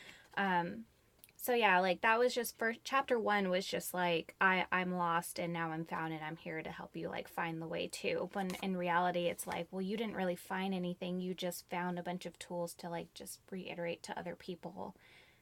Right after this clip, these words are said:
and helping them find what they're, like, actually gonna do, or to continue to be lost, but just have less money because they spent it on you. Um, and then the second chapter was, like, talking about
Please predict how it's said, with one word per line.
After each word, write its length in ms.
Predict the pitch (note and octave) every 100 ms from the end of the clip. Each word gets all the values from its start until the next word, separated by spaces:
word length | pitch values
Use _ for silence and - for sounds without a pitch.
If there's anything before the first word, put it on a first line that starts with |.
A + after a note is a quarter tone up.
| _ -
and 160 | F3+
helping 300 | F3 - F3+
them 160 | F3 E3+
find 220 | - E3
what 140 | F3 -
they're, 260 | E3+ E3 -
like, 220 | E3+ -
actually 320 | - E3+ - E3
gonna 180 | E3+
do, 200 | E3+ E3+
or 140 | D#3+ E3
to 140 | F3
continue 500 | - G3 F#3+ A#3 G#3+
to 120 | F#3+
be 140 | F#3+ F3
lost, 420 | F3 F3+ F3 -
but 200 | E3+ - F3+
just 200 | - -
have 220 | - E3+
less 240 | E3 E3+ -
money 400 | F3 E3 - G3
because 280 | G3+ F3+ -
they 100 | F3
spent 320 | - F3 E3+
it 80 | F#3
on 240 | F3 F#3
you. 320 | G#3 G3+ G#3 G3+ - - - - - - - -
Um, 280 | G#3 F#3+ F3+
and 160 | A3+
then 120 | A#3
the 100 | A#3
second 420 | A#3 A3 G#3+ G#3+ -
chapter 520 | A3 G3 - G3 F#3
was, 280 | F3 F3+ -
like, 380 | F3 E3 - - _ _ _ _ -
talking 300 | G3 F#3+ F3
about 280 | F3+ E3